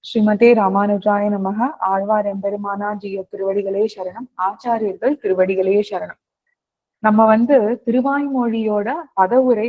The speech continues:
பார்த்துன்னு வந்துட்டு இருக்கோம். திவ்யார்த்த தீபிகை சுவாமி பி வி அனங்கராச்சார் சுவாமி எழுதினது வச்சுன்னு பார்த்துன்னு வந்துட்டு இருக்கோம். நாலு பதிகம் முடிச்சிட்டோம்.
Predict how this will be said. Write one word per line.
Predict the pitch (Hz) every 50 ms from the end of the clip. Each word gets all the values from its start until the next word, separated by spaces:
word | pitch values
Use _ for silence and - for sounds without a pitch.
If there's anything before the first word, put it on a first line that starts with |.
| 226
பார்த்துன்னு | - 190 185 185 - 214 202 185 185
வந்துட்டு | 180 175 175
இருக்கோம். | 170 170 175 175 _ 180 208 254 - _ _ _ _ _ _ _ _ _ _ -
திவ்யார்த்த | 226 214 226 262 277 277 277 269 - 226
தீபிகை | 180 196 190 185 - 190 185 - 185 185 180 -
சுவாமி | - - 196 190 185 185 185 185 180 175 175 175 180
பி | - 214 220 214
வி | 233 220 202
அனங்கராச்சார் | 185 190 214 226 226 233 220 214 202 196 - 190 180
சுவாமி | 180 - 190 180 180 180 175 175
எழுதினது | 180 190 180 196 196 185 175 170 175
வச்சுன்னு | 175 175 - - 240 254
பார்த்துன்னு | 247 196 185 185 - 190 185
வந்துட்டு | 180 175 170 170 -
இருக்கோம். | _ 165 - - 202 254 254 - _ _ _ _ _ _ _ _ _ _
நாலு | - 185 196 220 262 277 285 -
பதிகம் | 269 240 220 247 233 294 277
முடிச்சிட்டோம். | 240 226 220 233 - - - - - 214 240